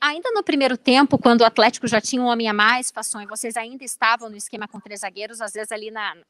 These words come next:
sem a bola, vocês estavam em cinco lá atrás, e mesmo assim o Juventude em alguns momentos conseguiu, é, penetrar ali com algumas jogadas, enfim, algumas, é, tentativas. É, vocês souberam suportar isso, é importante,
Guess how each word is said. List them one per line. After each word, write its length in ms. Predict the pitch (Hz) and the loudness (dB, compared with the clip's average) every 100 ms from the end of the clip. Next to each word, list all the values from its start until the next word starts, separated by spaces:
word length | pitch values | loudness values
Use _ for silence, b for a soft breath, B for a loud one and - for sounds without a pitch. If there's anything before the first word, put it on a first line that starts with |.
| _ | _
sem 300 | - 240 240 | -8 -4 -2
a 60 | |
bola, 300 | 220 214 240 | -2 0 -2
vocês 280 | 240 - 226 | -4 -10 -12
estavam 320 | 226 233 226 | -6 -4 -4
em 60 | 269 | -4
cinco 480 | - - 302 320 233 | -8 -6 -8 -8 -4
lá 140 | 196 | -4
atrás, 340 | - 226 254 254 | -2 -4 -4 -4
e 60 | |
mesmo 280 | 247 294 311 | -6 -6 -8
assim 220 | 302 285 | -8 -10
o 40 | 285 | -10
Juventude 560 | 269 262 247 254 247 | -10 -10 -10 -10 -8
em 40 | 262 | -8
alguns 260 | 240 247 | -6 -8
momentos 400 | 254 233 233 - | -6 -6 -6 -6
conseguiu, 540 | - 262 - 214 247 - _ _ _ _ _ | -6 -6 -6 -4 -4 -6 _ _ _ _ _
é, 140 | 214 214 | 0 0
penetrar 600 | - 262 285 - 254 269 | 2 0 0 2 4 4
ali 180 | 254 277 | 2 -6
com 100 | 269 | -8
algumas 320 | 226 233 233 | -8 -8 -8
jogadas, 640 | 247 214 214 269 233 208 | -8 -4 0 0 0 -6
enfim, 340 | 214 - 226 208 | -10 -12 -12 -10
algumas, 380 | 208 220 220 | -8 -8 -8
é, 160 | - 220 | -8 -8
tentativas. 800 | - 233 269 - - 220 190 - _ _ _ _ - | -8 -8 -6 -8 -10 -8 -8 -12 _ _ _ _ -8
É, 760 | 226 226 226 226 226 226 220 | -6 -4 -4 -6 -6 -4 -4
vocês 200 | 226 320 | -2 0
souberam 420 | - 254 294 302 | 2 2 2 0
suportar 680 | 254 - - 233 - 226 214 | -2 -10 -10 -10 -4 -4 -4
isso, 280 | 208 214 254 | -6 -6 -6
é 40 | |
importante, 960 | 247 - 247 - 294 294 277 - 151 | -6 -6 -8 -4 -2 -2 -4 -12 -18